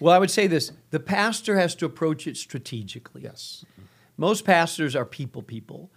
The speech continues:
Speaker 1: but if you can get coached,
Speaker 2: Yeah.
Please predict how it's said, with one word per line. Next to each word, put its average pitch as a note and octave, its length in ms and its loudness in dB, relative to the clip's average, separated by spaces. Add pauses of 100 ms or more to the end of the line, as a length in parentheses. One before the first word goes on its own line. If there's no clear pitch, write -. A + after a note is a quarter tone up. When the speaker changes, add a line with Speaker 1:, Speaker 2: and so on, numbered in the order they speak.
(320)
Speaker 1:
but D#3 380 2
if E3+ 200 -2
you F3 120 -2
can E3 220 -4
get D3 240 -6 (260)
coached, - 880 -4
Speaker 2:
Yeah. C3 140 -10